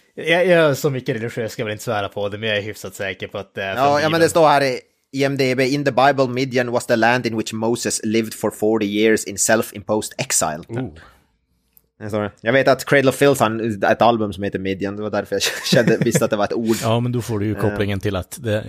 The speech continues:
Speaker 3: handlar inte om monster, utan det är Jesus!
Speaker 2: Ja, precis. Jesus Christ. Det är en religiös, eh, k-, film alltså. Eh, nej, men jag vet inte v-, vad mer man, man ska,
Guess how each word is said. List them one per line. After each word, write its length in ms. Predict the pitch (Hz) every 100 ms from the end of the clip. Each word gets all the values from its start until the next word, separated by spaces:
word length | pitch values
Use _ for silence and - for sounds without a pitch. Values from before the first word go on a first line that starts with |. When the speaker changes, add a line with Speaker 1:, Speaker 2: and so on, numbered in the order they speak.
| -
Speaker 3:
handlar 280 | 107 104 95
inte 200 | 98 104
om 60 |
monster, 360 | 90 87 90 110
utan 280 | 90 95 92
det 60 | 92
är 140 | 92 _ 151
Jesus! 800 | 165 131 202 220 269 320 247 - _ _ _ _ _ _ _ _ -
Speaker 2:
Ja, 140 | 147
precis. 340 | 123 127 107 - - 302
Jesus 300 | 262 285 -
Christ. 280 | - 214 - -
Det 120 | 135
är 40 |
en 100 | 131 135
religiös, 680 | 131 131 123 135 117 -
eh, 180 | 101 98
k-, 300 | 101 - -
film 240 | - 92 95
alltså. 180 | 92 92 _ _ _ _ _ _ _ _ _ _ _ -
Eh, 360 | 113 110 101 101 _ _ _ -
nej, 180 | 220 240
men 40 |
jag 100 | 202
vet 120 | 240
inte 280 | 196 156 143 101 _ - - 127
v-, 120 | 110
vad 160 | 123 147
mer 140 | 139
man, 320 | 135 135 101 85
man 100 | 127
ska, 280 | 123 120